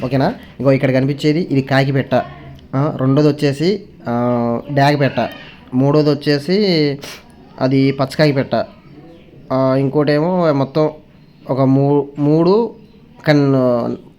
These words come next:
నల్లపెట్టలు, కాకిపెట్టలు. ఆ, ఒక రెండు వచ్చేసి ఒకటేమో డాగ పెట్ట, ఒకటేమో పచ్చకాయ పెట్ట.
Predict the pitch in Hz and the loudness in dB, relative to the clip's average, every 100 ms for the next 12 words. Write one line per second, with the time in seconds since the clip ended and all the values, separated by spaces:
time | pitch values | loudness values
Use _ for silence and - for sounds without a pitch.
0 | - 143 147 151 127 113 135 135 135 120 | -4 0 2 2 0 -2 -2 0 0 -2
1 | 101 - - - - - - - 123 131 | -8 -12 -20 -20 -20 -20 -20 -10 -2 0
2 | 131 131 135 135 131 127 123 120 135 147 | 2 2 0 2 4 4 4 2 0 2
3 | 160 156 160 156 208 220 165 139 151 151 | 2 2 0 0 0 2 0 2 2 4
4 | 147 143 156 165 147 196 151 135 120 104 | 4 2 0 0 0 0 -2 -2 -4 -4